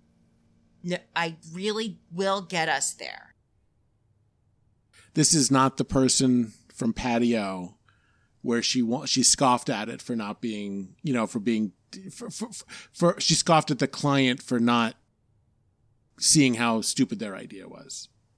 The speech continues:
Speaker 2: That was the old
Speaker 1: Right,
Speaker 2: Betty.
Speaker 1: or the last one where she, where she, where she tried to pull a Don Draper and failed, so
Speaker 2: Uh, yeah,
Speaker 1: with the
Speaker 2: with the
Speaker 1: beans.
Speaker 2: beans, yeah.
Speaker 1: This
Speaker 2: Yeah, yeah.
Speaker 1: was
Speaker 2: Right.
Speaker 1: You didn't know how
Speaker 2: No.
Speaker 1: this scene was going to turn out because this guy was really being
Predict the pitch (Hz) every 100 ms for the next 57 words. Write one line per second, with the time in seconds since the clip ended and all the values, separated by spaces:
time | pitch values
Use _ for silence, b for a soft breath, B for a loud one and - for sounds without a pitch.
0 | - 120 113 104 117 98 - 370 - 349
1 | 339 320 330 359 - 381 349 339 - 302
2 | - - 285 - 320 277 240 _ - 277
3 | 294 233 294 277 285 294 262 254 262 262
4 | 254 392 - 247 214 - 233 220 202 -
5 | 226 220 208 - _ _ _ - 151 151
6 | 156 131 131 131 143 135 110 - 127 117
7 | 104 85 - 254 214 208 202 269 - -
8 | - _ - 208 202 - _ _ _ 208
9 | 254 247 285 302 247 262 427 381 277 247
10 | 185 226 214 196 190 - 190 180 170 196
11 | 180 190 170 160 139 - 185 208 202 -
12 | 269 - 320 339 294 175 170 180 175 311
13 | 381 190 165 208 214 175